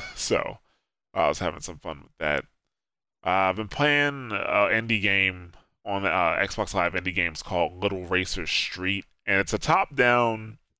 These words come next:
it's a top-down racing game. And the thing I thought was interesting, 'cause when I read the press release for it first, I was like,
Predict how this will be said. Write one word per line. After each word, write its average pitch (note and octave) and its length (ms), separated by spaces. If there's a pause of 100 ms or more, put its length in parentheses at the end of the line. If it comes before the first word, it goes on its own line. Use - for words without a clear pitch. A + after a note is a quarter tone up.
(200)
it's A2+ 120
a - 40
top-down B2 600
racing G2 400
game. - 380 (1040)
And A2 300
the G#2 80
thing G#3 340
I G3+ 40
thought F#3 160
was B2+ 80
interesting, A2+ 380
'cause A2+ 100
when D3 100
I F3 40
read D#3 200
the C3 60
press B2 300
release G#2 280
for F2+ 220
it - 80
first, G2 400
I F2+ 120
was F#2 140
like, D#2 280